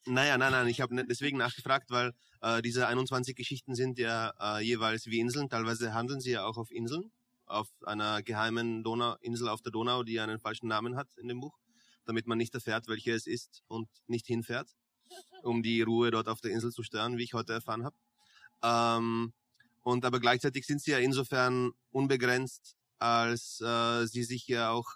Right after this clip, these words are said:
als sie miteinander in Beziehung stehen, oder? Und auch mit der Welt rundherum. Also es sind,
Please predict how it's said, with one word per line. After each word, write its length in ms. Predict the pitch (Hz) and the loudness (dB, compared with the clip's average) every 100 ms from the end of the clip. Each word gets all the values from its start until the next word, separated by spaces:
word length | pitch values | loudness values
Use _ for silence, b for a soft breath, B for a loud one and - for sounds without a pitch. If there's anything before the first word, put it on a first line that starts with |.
| _ - | _ -4
als 220 | 120 - | -4 -2
sie 200 | 123 120 | -2 0
miteinander 600 | - - 123 127 127 131 | -2 -4 -2 0 0 0
in 80 | 127 | -2
Beziehung 360 | 123 156 143 | -2 0 -2
stehen, 320 | - 92 90 | -4 -8 -8
oder? 220 | 101 127 117 _ _ _ - | -8 -10 -12 _ _ _ -10
Und 180 | 101 | -4
auch 120 | 98 113 | -4 -4
mit 120 | 107 | -4
der 80 | 95 | -2
Welt 240 | 110 110 | -2 -2
rundherum. 560 | 104 101 101 101 101 101 _ _ _ 240 170 | -6 -4 -4 -4 -6 -14 _ _ _ -8 -6
Also 200 | 101 104 | -4 0
es 120 | 110 | 0
sind, 220 | - 117 | 0 -4